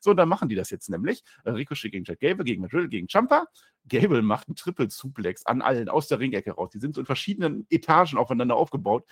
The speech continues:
und Gable haut die dann weg. Gable generell der Held des Matches. Zwei Germans klappen am Ende nicht, weil wer anders jeweils immer kontert und den anderen dann weghaut. Der dritte gegen Ciampa geht dann durch und so auch der Pin.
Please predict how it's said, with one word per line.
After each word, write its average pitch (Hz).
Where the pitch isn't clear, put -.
und 107
Gable 135
haut 175
die 143
dann 90
weg. 117
Gable 131
generell 104
der 139
Held 117
des 92
Matches. -
Zwei 143
Germans 117
klappen 131
am 82
Ende 92
nicht, 131
weil 107
wer 113
anders 156
jeweils 104
immer 104
kontert 175
und 101
den 107
anderen 110
dann 98
weghaut. 147
Der 147
dritte 233
gegen 156
Ciampa 170
geht 131
dann 107
durch 208
und 117
so 120
auch -
der -
Pin. 302